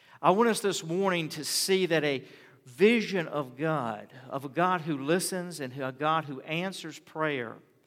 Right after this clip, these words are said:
has to begin where he begins in his self-revelation to us,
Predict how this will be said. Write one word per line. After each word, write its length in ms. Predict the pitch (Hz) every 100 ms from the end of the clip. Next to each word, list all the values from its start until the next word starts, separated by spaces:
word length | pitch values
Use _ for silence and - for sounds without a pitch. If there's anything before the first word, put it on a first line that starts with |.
| _ _ _ _ _ _ _ _ _ _ _ _ _
has 380 | - 196 208 -
to 160 | 170
begin 460 | 139 123 123 113 107 - _ _ _ _ _ _ _ _ _ _
where 200 | 160 147
he 300 | - - 226
begins 720 | 160 131 120 123 107 101 -
in 140 | - 117
his 200 | 127 117
self-revelation 1000 | - 143 139 135 117 120 120 117 117 113
to 200 | 107 110
us, 460 | - - - -